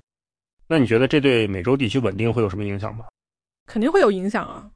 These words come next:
Speaker 2: 如果美国真的对委内瑞拉采取军事行动，整个美洲地区的局势可能都会变得不稳定。
Speaker 1: 嗯，希望事情不会发展到那一步吧。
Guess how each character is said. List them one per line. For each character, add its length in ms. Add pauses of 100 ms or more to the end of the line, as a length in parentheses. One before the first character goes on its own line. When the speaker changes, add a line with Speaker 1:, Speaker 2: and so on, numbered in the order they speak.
(120)
Speaker 2:
如 140
果 80
美 180
国 140
真 140
的 100
对 140
委 80
内 80
瑞 120
拉 140
采 160
取 100
军 160
事 80
行 200
动， 300
整 200
个 160
美 180
洲 160
地 140
区 140
的 80
局 180
势 160
可 100
能 120
都 100
会 120
变 120
得 80
不 140
稳 140
定。 140 (680)
Speaker 1:
嗯， 300 (440)
希 200
望 200
事 140
情 120
不 120
会 80
发 160
展 100
到 80
那 140
一 60
步 140
吧。 200